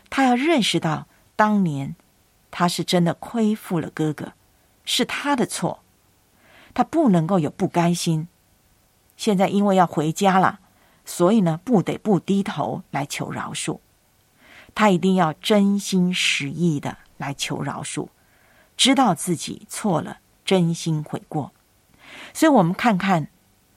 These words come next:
他是不是真心悔过呢？他是不是真的放下自己呢？我们看经文的记载，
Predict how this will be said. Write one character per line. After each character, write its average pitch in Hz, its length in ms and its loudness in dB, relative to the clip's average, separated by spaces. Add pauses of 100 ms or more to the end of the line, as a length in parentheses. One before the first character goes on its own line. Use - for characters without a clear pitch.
(140)
他 196 160 -2
是 185 140 -2
不 180 40 -4
是 170 140 -2
真 220 240 2
心 208 160 -2
悔 185 180 -4
过 190 260 0
呢？ 190 180 0 (480)
他 233 160 2
是 233 120 0
不 214 60 -2
是 208 240 0
真 285 260 2
的 180 280 2 (580)
放 226 240 2
下 151 220 0
自 - 180 -6
己 - 200 -12
呢？ 175 260 -2 (800)
我 175 120 4
们 175 100 4
看 175 320 0
经 196 240 -2
文 160 140 2
的 147 80 -6
记 151 220 -4
载， - 300 -8